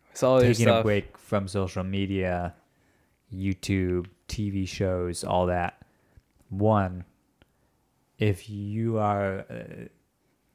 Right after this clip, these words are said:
Speaker 2: a normal American, I'm gonna say, I don't wanna offend
Speaker 1: <laughs>
Speaker 2: anybody,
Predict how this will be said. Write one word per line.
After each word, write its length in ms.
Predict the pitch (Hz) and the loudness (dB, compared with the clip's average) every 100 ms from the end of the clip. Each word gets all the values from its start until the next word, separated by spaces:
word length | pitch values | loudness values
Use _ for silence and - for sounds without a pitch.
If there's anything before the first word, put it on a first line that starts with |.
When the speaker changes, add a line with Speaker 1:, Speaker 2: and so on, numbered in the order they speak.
| _ _ - | _ _ -6
Speaker 2:
a 100 | 101 | -4
normal 760 | 110 120 127 123 123 120 120 110 | 0 2 4 4 4 4 4 2
American, 800 | 107 110 110 110 110 98 117 120 | 4 4 6 4 2 2 0 -4
I'm 220 | - 110 110 | -2 -2 -2
gonna 180 | 107 | -4
say, 320 | 98 101 95 101 | -4 -4 -4 -2
I 80 | 107 | -2
don't 120 | 104 | -2
wanna 160 | 92 | -2
offend 240 | 90 107 101 | -4 -4 -6
Speaker 1:
<laughs> 60 | |
Speaker 2:
anybody, 320 | 95 92 95 | -6 -6 -8